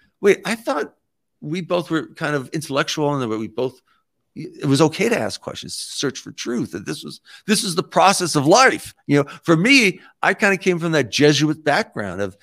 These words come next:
that, you know, we search for truth, you know, and when there's a contradiction, we're gonna hammer it out. And my wife was, you know, "No,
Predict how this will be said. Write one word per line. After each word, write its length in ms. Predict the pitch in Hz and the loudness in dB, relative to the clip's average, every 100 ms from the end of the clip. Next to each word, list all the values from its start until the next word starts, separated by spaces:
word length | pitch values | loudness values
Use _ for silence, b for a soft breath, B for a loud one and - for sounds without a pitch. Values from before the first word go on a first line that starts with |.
| b | b
that, 160 | 135 131 | -4 -4
you 140 | 135 120 | -4 -8
know, 60 | |
we 220 | 98 113 135 | -6 -10 -10
search 460 | - - 135 - | -8 -6 -6 -6
for 140 | - 160 | -6 -6
truth, 560 | - 247 254 - - _ _ _ _ - | -4 -2 -2 -2 -10 _ _ _ _ -2
you 120 | 139 | 2
know, 80 | 170 | 2
and 120 | 156 | 2
when 160 | 143 | 0
there's 220 | 120 139 160 | -2 -2 -2
a 60 | |
contradiction, 600 | 151 156 135 120 214 - | -4 -4 -6 -8 -8 -8
we're 120 | 135 | -8
gonna 200 | 135 135 113 - | -4 -4 -6 -6
hammer 400 | 127 127 151 175 | -6 -4 -4 -2
it 100 | 185 | 0
out. 360 | 214 - - _ B 151 B B - | 0 0 -4 _ B -18 B B -4
And 200 | 147 131 | -4 -2
my 160 | 135 | -2
wife 280 | 135 151 233 | 0 0 -2
was, 260 | 202 147 - | -4 -10 -12
you 140 | 143 | -8
know, 200 | 139 135 - | -8 -8 -12
"No, 480 | 143 190 269 254 | -8 -2 2 0